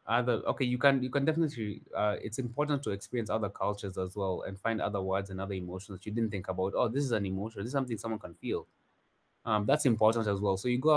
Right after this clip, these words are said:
out and you start learning about other different types of emotions in other cultures as well. That's one thing. But then you also start observing yourself and you start realizing, "Oh, I'm having this feeling and this is a recurring feeling. Hmm, hmm."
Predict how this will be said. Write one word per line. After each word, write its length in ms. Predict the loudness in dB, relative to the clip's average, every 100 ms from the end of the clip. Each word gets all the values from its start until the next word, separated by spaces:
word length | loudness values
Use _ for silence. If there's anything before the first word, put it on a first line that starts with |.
| 6
out 120 | 6
and 100 | 0
you 40 |
start 280 | 2 0 2
learning 420 | 2 2 0 -2
about 280 | 0 0 0
other 220 | 0 0
different 300 | 0 -4 -4
types 180 | -2 0
of 120 | 0
emotions 440 | -2 -2 -4 -2 -2
in 80 | -2
other 180 | 0 0
cultures 460 | 0 0 0 -2
as 140 | -2 0
well. 220 | 0 0
That's 220 | 0 2
one 200 | 2 0
thing. 240 | -2 -6 -6 -6
But 120 | 0
then 140 | 4
you 100 | 4
also 200 | 2 0
start 200 | -2 0
observing 380 | 0 2 2 4
yourself 340 | 0 0 0 0
and 80 | -2
you 60 |
start 260 | 2 2 2 _ _ _
realizing, 640 | 4 4 6 4 2 -4 -2
"Oh, 140 | 6 8
I'm 200 | 8 6
having 300 | 6 6 4
this 160 | 2 0
feeling 460 | 0 0 0 -4 -4
and 140 | -2
this 80 | 0
is 100 | 2
a 80 | 2
recurring 460 | 2 4 4 4 0
feeling. 340 | -2 -2 -4 -2
Hmm, 160 | -2 -2 -8 _ _ _ _
hmm." 180 | 2 2